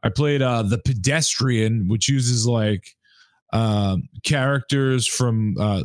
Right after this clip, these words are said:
like, men and women signs, you know, for the bathrooms. But it's like a platformer, and it goes throughout the city, and it's a puzzle platformer. Super cool. Played a little bit of more M T G, of course.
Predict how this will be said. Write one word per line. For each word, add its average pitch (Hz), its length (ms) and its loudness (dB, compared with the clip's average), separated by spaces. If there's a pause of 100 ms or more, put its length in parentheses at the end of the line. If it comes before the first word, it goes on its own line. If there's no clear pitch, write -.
like, 107 240 0
men 113 280 0
and 104 180 0
women 117 340 0
signs, 139 920 0
you 110 120 -2
know, 110 140 0
for 101 120 -2
the 95 60 0
bathrooms. 139 760 0 (380)
But 113 80 4
it's 104 160 0
like 113 120 0
a 104 60 2
platformer, 135 840 0
and 120 80 2
it 95 60 0
goes 110 320 0
throughout 117 400 0
the 95 80 0
city, 123 500 2
and 98 80 2
it's 90 140 0
a 95 80 0
puzzle 120 400 0
platformer. 117 680 0 (520)
Super - 380 0
cool. 196 720 0 (480)
Played 135 200 2
a 123 60 2
little 123 220 2
bit 113 160 0
of 113 40 0
more 120 460 0
M 127 260 0
T 117 380 0
G, 165 760 0 (120)
of 127 120 -2
course. 180 600 0